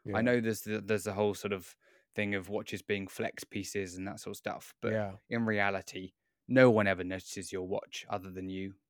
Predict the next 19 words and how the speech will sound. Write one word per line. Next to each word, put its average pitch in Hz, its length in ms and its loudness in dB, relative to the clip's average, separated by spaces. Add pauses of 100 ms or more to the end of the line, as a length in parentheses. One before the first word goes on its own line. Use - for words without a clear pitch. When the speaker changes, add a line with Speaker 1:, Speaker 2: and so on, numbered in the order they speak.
Speaker 1:
<laughs> - 380 4 (280)
Speaker 2:
Yeah. 107 120 2
Speaker 1:
unless 117 260 6
you're 117 160 2
at - 240 2
a 104 60 2
watch 104 320 -2
meet 98 260 0
or 104 60 -8
something. 98 400 -2 (500)
And 107 100 -2
it's, 101 320 -2
it's, 113 200 -8
it's 113 220 -8
a - 20 -8
slightly 131 300 4
upsetting 113 520 -2
experience, 87 560 -4
actually, 98 440 -10